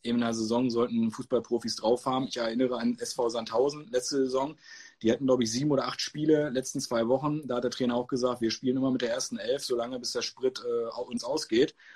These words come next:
Und im Gegensatz zu uns haben die die Klasse gehalten. Was will ich sagen? Ich will jetzt nicht auf einen Spieler jetzt, obwohl ich lieber mal jetzt, ähm, rausgenommen habe, es war noch der eine oder andere da,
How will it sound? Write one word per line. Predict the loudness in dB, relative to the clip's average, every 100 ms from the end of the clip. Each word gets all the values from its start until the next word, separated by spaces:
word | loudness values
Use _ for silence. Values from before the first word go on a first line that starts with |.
| -10
Und | -2
im | 2
Gegensatz | 4 6 6 4
zu | 4
uns | 0 2
haben | 2
die | 4
die | 2
Klasse | 4 4 4
gehalten. | 2 0 0 0 -2 -2
Was | 0 0
will | 0
ich | -2
sagen? | 2 2 2 0 -4 -16 -20 _
Ich |
will | 4
jetzt | 6
nicht | 4
auf | 2 2
einen | 2
Spieler | 2 2 4
jetzt, | 4 4 -4
obwohl | -6 0 0
ich | 0
lieber | -2 0 2
mal | 2
jetzt, | 2 0 -4
ähm, | -6 -4 -4 -6 -12 -10 -8 -4
rausgenommen | 2 2 4 2 2 2
habe, | 2 2
es | 0
war | -2 -4
noch | -4 -8 -8
der | -6
eine | -4
oder | -4
andere | -4 -2 0
da, | -2